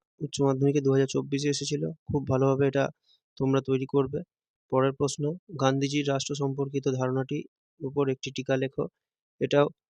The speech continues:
উম, উচ্চ মাধ্যমিকে দু হাজার চব্বিশে এসেছিল, এটাও ভালোভাবে তৈরি করবে। আর পরের প্রশ্ন, উদারনীতিবাদ কাকে বলে? উদারনীতিবাদের মূল বৈশিষ্ট্যগুলো আলোচনা করো।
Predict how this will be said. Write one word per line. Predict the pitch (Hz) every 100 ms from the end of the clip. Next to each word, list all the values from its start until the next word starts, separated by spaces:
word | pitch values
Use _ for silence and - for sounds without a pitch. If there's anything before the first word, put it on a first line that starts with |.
| _ _ _ _ _ 160
উম, | 156 147 _ _ _ - 143 135
উচ্চ | 143 -
মাধ্যমিকে | 147 139 139 143 151
দু | 139
হাজার | 135 131
চব্বিশে | 135 135 135 143
এসেছিল, | 135 139 147 147 180
এটাও | - 139
ভালোভাবে | 139 135 131 131
তৈরি | 131 127
করবে। | 135 139 135 165 - _ _ _ _ -
আর | -
পরের | 131 135 135
প্রশ্ন, | 139 135
উদারনীতিবাদ | 147 135 139 135 135 139 135
কাকে | 131 127
বলে? | 139 139 147 - _ _ _
উদারনীতিবাদের | 127 135 135 127 135 135 135
মূল | 135 131
বৈশিষ্ট্যগুলো | 131 131 139 143 135 135
আলোচনা | 131 127 131 131
করো। | 131